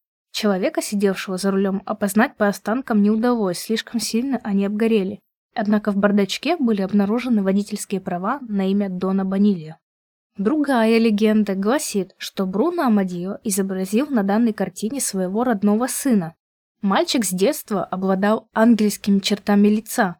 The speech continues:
но был очень пугливым ребёнком. Интересно, кто из детей с детства не обладает ангельскими чертами лица? У этого мальчика вызывало ужас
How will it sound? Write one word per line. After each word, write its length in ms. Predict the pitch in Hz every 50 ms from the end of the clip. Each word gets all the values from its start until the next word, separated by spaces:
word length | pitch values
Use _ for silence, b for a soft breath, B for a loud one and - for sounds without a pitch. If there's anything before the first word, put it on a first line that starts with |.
| _ -
но 100 | 202 196
был 320 | 196 233 302 349 440 - _
очень 340 | 233 254 277 - - 269 240
пугливым 420 | - 208 202 190 190 196 208 208
ребёнком. 560 | 202 202 196 196 180 175 165 - - 180 180 - _ _ _ _ _ _ _ _ _ -
Интересно, 400 | 220 202 202 202 202 - - 208
кто 200 | - - - 208
из 100 | 240 254
детей 580 | 226 220 214 208 - - 196 214 262 302 302 -
с 100 | 208 -
детства 400 | - 190 185 208 208 - - -
не 180 | 196 190 190 190
обладает 640 | 180 185 185 180 185 185 190 208 226 220 - - _
ангельскими 600 | - 190 190 190 185 202 190 - - - 196 190 190
чертами 460 | - - 196 - - 190 185 190 190
лица? 380 | 190 190 190 - - 170 165 - _ _ _ _ _ _ _ _
У 100 | 233 214
этого 220 | 269 - 415 359
мальчика 580 | 262 202 175 170 170 - - - - - 254 208 -
вызывало 540 | 220 208 196 202 202 202 226 262 269 254 -
ужас 400 | - 247 240 226 220 - - -